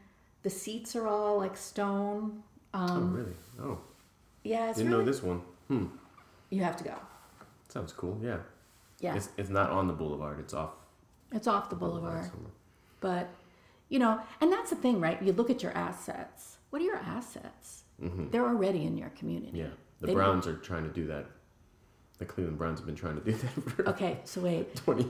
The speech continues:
Speaker 2: years.
Speaker 1: I can't talk
Speaker 2: <laughs>
Speaker 1: sports.
Speaker 2: I'm sorry, I just, that's the first thing that I thought of. Use the assets that you have. Don't
Speaker 1: Well
Speaker 2: try to work with what you don't have or force something.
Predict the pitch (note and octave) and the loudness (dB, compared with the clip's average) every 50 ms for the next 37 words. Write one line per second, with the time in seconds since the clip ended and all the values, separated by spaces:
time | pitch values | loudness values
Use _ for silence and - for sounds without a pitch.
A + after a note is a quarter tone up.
0 | - - A2+ - - - A2 - - - - A3+ F#3 D#3 - - F3+ D#3 D3 - | 2 0 -2 -2 -4 -8 -10 -10 -10 -6 -2 0 0 0 0 0 0 0 0 0
1 | E3 D#3+ D#3 - - - - - - - - - C3 - - - B2+ - - - | -2 -4 -4 -6 -10 -12 -10 -6 0 0 2 2 2 2 4 4 4 6 6 6
2 | A2+ A2 A#2 A2+ - - - - - - - B2+ B2 A#2 A2+ G#2 - A#2 G2 - | 6 6 6 4 2 2 -4 -8 -8 -2 4 4 4 4 4 4 4 4 4 6
3 | G#2 G#2 G2 F#2+ F2+ F2 - G2 F#2+ F2+ F2 F2 E2+ - - - - G#2 A2 B2 | 6 6 6 6 6 6 6 6 6 6 6 4 2 0 -4 -2 4 6 6 6
4 | C3 A#2+ A2+ B2 A#2 F#2 F#2 G2+ G2 G2 - G2+ F2+ F2 - G2 F#2+ D#2+ F2+ F#2+ | 6 6 6 4 6 6 6 4 4 2 2 0 0 0 2 2 2 4 4 2
5 | F2+ F2 F2+ F2 E2 D#2+ D2+ D2 D2+ - - - - - - - - - - - | 2 2 2 0 0 0 -2 -4 -8 -12 -16 -20 -20 -20 -20 -20 -20 -20 -20 -20
6 | - - - - - - - - - D#4+ - - - - - F2+ F2+ F2 F2+ F2+ | -20 -20 -20 -20 -12 0 6 8 8 8 6 2 -2 -2 0 0 2 4 4 2
7 | F2 - - - - - - - _ _ - - G2 F#2+ F2+ F#2+ F#2 F2+ - E2+ | 2 0 -8 -16 -18 -20 -20 -20 _ _ -18 -14 -8 0 2 4 4 4 4 0
8 | E2 - - F2+ F2 E2 E2 E2+ E2+ F2 E2+ D2+ - - D#2 C2 B1+ A#1 A1 - | 0 0 0 0 2 2 2 0 0 0 0 -2 -4 -6 -6 -6 -8 -8 -10 -14
9 | - - _ - - C2 - - - - - _ - - D#2+ D2 - - - - | -20 -20 _ -18 -14 -14 -12 -14 -14 -18 -20 _ -12 -8 -8 -8 -6 -8 -10 -12
10 | - G2+ - - | -12 -12 -12 -14